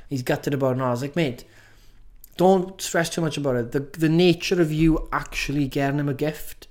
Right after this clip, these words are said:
is the good in itself. If it didn't follow through, it didn't follow through, outside of your control." Yeah? Doing the good is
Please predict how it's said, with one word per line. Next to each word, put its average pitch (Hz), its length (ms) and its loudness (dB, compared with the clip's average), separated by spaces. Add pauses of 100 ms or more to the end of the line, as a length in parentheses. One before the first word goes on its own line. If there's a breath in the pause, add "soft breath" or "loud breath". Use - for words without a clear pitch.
(120)
is 139 420 2 (120)
the 139 160 -2
good 139 260 2
in 135 100 -2
itself. 127 600 -2 (100)
If 160 280 -2
it 151 260 -4
didn't 147 280 -2
follow 143 340 0
through, 127 380 -2
it 120 120 -10
didn't 135 240 -4
follow 135 280 -2
through, 131 440 -2 (240 soft breath)
outside 139 400 -2
of 131 60 -4
your 131 100 -4
control." 127 500 -2 (540 soft breath)
Yeah? 139 200 -2 (920)
Doing 170 320 6
the 170 80 6
good 147 500 2
is 135 480 2